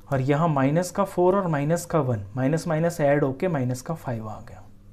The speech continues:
अब आप यहाँ पे कुछ नहीं कर सकते क्योंकि यहाँ पे वेरिएबल है ही नहीं और यहाँ पे वेरिएबल की पावर वन है। तो जब यहाँ पे रिमाइंडर में आपका वेरिएबल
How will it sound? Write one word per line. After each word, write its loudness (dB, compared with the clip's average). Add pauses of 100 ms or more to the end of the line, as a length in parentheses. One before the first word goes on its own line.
(1300)
अब 10
आप 10
यहाँ 2
पे -2
कुछ -6
नहीं -2
कर -2
सकते -8
क्योंकि -2
यहाँ 2
पे 6
वेरिएबल 4
है 0
ही 2
नहीं 0 (460)
और 2
यहाँ 4
पे 6
वेरिएबल 6
की -6
पावर 0
वन -2
है। -6 (540)
तो 2
जब 2
यहाँ 4
पे 10
रिमाइंडर 6
में 2
आपका 4
वेरिएबल 6